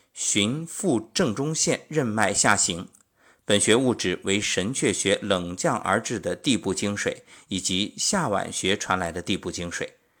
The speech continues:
由于地球重力场的作用，经水循任脉直流而下。本穴呢，就像在经脉道路中有关卡把手一般，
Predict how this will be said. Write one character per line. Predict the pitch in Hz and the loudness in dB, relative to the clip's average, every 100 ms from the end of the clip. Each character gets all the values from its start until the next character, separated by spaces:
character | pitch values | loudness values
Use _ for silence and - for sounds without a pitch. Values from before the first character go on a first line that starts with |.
| _ _ - | _ _ -4
由 | 151 | 0
于 | 170 | 0
地 | 175 185 | 0 -2
球 | 120 - 117 | -2 0 -2
重 | - 202 156 | -2 -4 0
力 | 139 | 0
场 | 95 - - | -2 -4 -8
的 | 95 | -6
作 | 113 | -2
用， | 92 82 - _ _ _ | -2 -2 -10 _ _ _
经 | - 214 214 | -4 0 0
水 | 202 - 98 82 - | -2 -2 -2 -2 -6
循 | - - 104 135 | -6 -2 -2 -2
任 | 185 165 | -2 -2
脉 | 107 98 - - _ _ - | 0 -2 -2 -12 _ _ -8
直 | - 120 | -4 0
流 | 113 | 2
而 | 101 101 | 2 2
下。 | - 101 - _ _ _ _ _ - | 0 -2 -6 _ _ _ _ _ 0
本 | 123 117 | 2 4
穴 | - 127 | 4 2
呢， | 170 151 - - _ | 2 -4 -18 -20 _
就 | - 110 | -2 0
像 | - 98 87 87 | 4 4 4 0
在 | - 95 | 2 2
经 | - 139 | 2 -2
脉 | 151 143 107 | 0 2 2
道 | 117 | 2
路 | 104 98 | 2 0
中 | 120 120 - | -2 -4 -6
有 | - 90 85 | -4 -2 -2
关 | - 196 202 196 | -2 0 0 0
卡 | - - - | 0 -2 -2
把 | - 131 | -2 0
手 | - 82 | 0 -2
一 | 92 | -4
般， | 90 92 | -8 -10